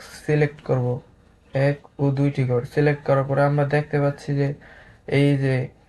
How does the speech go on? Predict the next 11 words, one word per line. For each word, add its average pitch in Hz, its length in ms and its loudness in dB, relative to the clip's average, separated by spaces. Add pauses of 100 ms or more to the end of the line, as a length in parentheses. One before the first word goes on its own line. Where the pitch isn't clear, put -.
(200)
এক 143 320 4
আর 139 160 2
দুইয়ের 143 240 4
যে 143 80 4 (180)
ঘরটা 131 380 0
আছে 135 240 -2 (440)
সবুজ 143 320 -2 (100)
কালারের, 135 380 0 (140)
সেই 139 180 0 (920)
ঘরের 143 440 4
কর্নারে 135 460 2